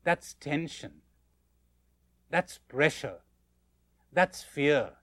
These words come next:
You're attached only because you falsely believe that without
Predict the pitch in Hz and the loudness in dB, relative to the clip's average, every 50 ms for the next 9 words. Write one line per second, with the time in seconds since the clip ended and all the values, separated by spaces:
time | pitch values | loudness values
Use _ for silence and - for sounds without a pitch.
0 | _ _ _ _ _ _ _ _ _ _ _ _ _ _ _ _ _ _ _ _ | _ _ _ _ _ _ _ _ _ _ _ _ _ _ _ _ _ _ _ _
1 | _ _ _ _ - - _ _ _ _ _ _ _ 135 139 139 135 135 135 127 | _ _ _ _ -20 -20 _ _ _ _ _ _ _ 0 2 4 4 4 2 0
2 | - - - 185 190 233 240 - - - - - - - _ _ _ _ _ _ | 0 4 8 10 10 10 8 6 0 -10 -14 -14 -16 -20 _ _ _ _ _ _
3 | _ _ _ - 185 220 240 254 254 240 226 247 233 190 170 160 - - 143 143 | _ _ _ 10 10 12 12 12 10 8 6 4 2 2 0 0 2 2 4 4
4 | 139 117 113 120 127 - - - - - 175 175 196 214 220 220 - - - - | 2 2 -2 -6 -6 -6 -6 -10 2 6 8 10 10 10 10 8 4 -4 -8 -6
5 | 208 214 202 165 131 127 123 117 110 95 85 80 80 _ _ _ _ _ _ _ | -6 -6 -4 -4 -4 -2 -2 -4 -6 -8 -10 -16 -18 _ _ _ _ _ _ _
6 | _ _ _ _ - 123 117 - 117 127 113 107 165 185 208 220 - - | _ _ _ _ -2 -2 -2 -2 -4 -2 6 8 10 10 10 8 4 -2